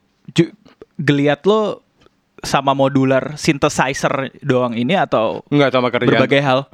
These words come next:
Speaker 2: Kerjaan tetap gua sih. Jadi kayak gue graphic designer dan fotografer, kerjaan ini tiga bulan ini udah mulai naik lagi kan.
Speaker 1: Oke,
Speaker 2: Kalau,
Speaker 1: oke.
Speaker 2: kalau apa namanya, eh, modular itu kan buat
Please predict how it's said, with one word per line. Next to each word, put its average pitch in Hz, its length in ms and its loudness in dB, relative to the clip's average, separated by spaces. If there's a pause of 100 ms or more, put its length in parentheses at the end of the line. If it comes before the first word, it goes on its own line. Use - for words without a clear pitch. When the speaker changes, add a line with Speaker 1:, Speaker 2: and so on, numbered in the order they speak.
(400)
Speaker 2:
Kerjaan 131 540 2
tetap 120 240 -2
gua 127 180 6
sih. 110 280 0
Jadi 110 280 2
kayak 117 240 2 (160)
gue 123 220 2
graphic 120 320 0
designer 110 380 0
dan 113 140 0
fotografer, 107 520 -2
kerjaan 110 320 0
ini 131 60 0
tiga 131 200 0
bulan 120 240 0
ini 151 140 2
udah 131 160 4
mulai 113 380 2
naik 110 220 -2
lagi 120 240 0
kan. 92 280 -4 (240)
Speaker 1:
Oke, 139 160 2
Speaker 2:
Kalau, 160 480 2
Speaker 1:
oke. 120 220 -6
Speaker 2:
kalau 151 380 2 (360)
apa 147 160 -2
namanya, 175 280 0
eh, 117 600 2
modular 123 440 2
itu 120 140 -2
kan 156 320 -2
buat 120 280 0